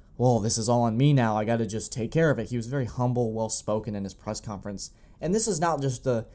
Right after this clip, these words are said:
Kevin Durant compliment show, because I really, really didn't like him at a point in time. I was not a Kevin Durant guy. Last night changed that for me. I think for a lot of people, it was realizing how much of a star he is and how much he, of a scorer he is. He can take over. There's not much else to say, but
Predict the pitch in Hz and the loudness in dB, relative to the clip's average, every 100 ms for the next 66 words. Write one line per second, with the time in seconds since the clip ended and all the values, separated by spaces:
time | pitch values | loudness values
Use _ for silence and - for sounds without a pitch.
0 | - - 156 139 127 135 135 135 120 113 | -4 4 4 6 4 2 2 2 2 -4
1 | 101 117 104 110 113 98 98 143 156 131 | -4 -2 -2 -2 -2 -2 0 4 6 6
2 | 98 - - - - - - - - 113 | 2 -8 -20 -20 -20 -20 -20 -20 -12 4
3 | 143 156 123 143 147 113 135 147 120 104 | 8 10 8 4 4 2 2 2 0 0
4 | 104 127 113 117 127 110 104 123 98 104 | -2 -2 -2 0 2 2 0 0 0 -2
5 | 110 127 - 123 123 113 110 117 120 110 | 0 0 0 -2 0 0 0 -2 -2 -4
6 | 98 127 156 - 151 151 - 135 143 123 | -2 0 0 0 -2 -2 -2 2 2 2
7 | 101 - 107 95 98 - - - 139 185 | -2 -4 -6 -6 -10 -12 -20 -6 -4 -2
8 | 185 139 123 127 131 131 120 120 120 117 | -2 -2 0 0 0 -2 -4 -4 -2 -2
9 | 131 190 190 170 131 135 139 123 104 - | 2 2 4 2 0 0 0 -2 -4 0
10 | 123 117 104 104 98 104 117 139 - 143 | 2 2 0 -2 -2 -2 -4 -4 -4 -4
11 | 123 - 135 127 - - 147 156 120 113 | -4 -4 -4 -2 -4 -2 -2 -2 -2 -6
12 | 104 - 113 110 - 147 139 135 101 - | -6 -6 -8 -10 -8 -6 -4 -4 -6 -12
13 | - - - - - - - - - 139 | -14 -20 -20 -20 -20 -20 -20 -20 -6 0
14 | 143 214 220 180 160 - - 147 147 113 | 2 2 2 0 0 2 2 4 4 4
15 | 101 - | 0 -2